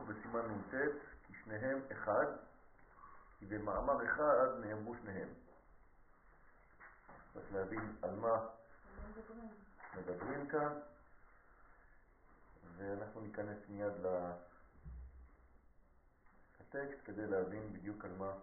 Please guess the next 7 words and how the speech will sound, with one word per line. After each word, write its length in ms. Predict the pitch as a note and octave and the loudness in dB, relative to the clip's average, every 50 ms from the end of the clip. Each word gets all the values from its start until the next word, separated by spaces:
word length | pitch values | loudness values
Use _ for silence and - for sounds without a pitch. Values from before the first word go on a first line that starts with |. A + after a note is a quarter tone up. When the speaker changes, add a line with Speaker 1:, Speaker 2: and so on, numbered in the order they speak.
| - - - | -10 -12 -10
Speaker 1:
הרב 340 | - E2 F#2 G2 G2 G2 G2 - - - - - - - - - - - - - - - | -4 0 2 2 2 2 -2 -6 -12 -16 -20 -20 -20 -20 -20 -20 -20 -20 -20 -18 -16 -14
מתכוון. 420 | - - - F#2 F2 - C2+ - - - - - - - - - - - - - - - - - - - - - - - | -14 -12 -10 -10 -8 -8 -10 -12 -14 -16 -20 -20 -20 -20 -20 -20 -20 -20 -20 -20 -20 -20 -20 -20 -20 -20 -20 -20 -18 -12
וזה 220 | F#2 G2 G2 A#2 D3+ D#3 D3+ - | -8 -4 8 10 10 12 12 10
בחינת 380 | - C3 C3 C3+ C#3+ C#3+ - | 2 2 4 4 4 6 6
אכילת 340 | B2+ C3 B2+ A#2+ B2 B2+ B2+ B2+ B2 | 4 2 4 4 6 6 6 4 2
מצה 280 | A#2+ A2+ - B2 A#2+ G2+ | -2 0 4 4 4 4
בפסח. 600 | G#2 G#2+ G#2+ - - F#2 F2 - F#2+ F#2 - | 4 2 -2 -4 -4 -6 -6 -6 -8 -10 -10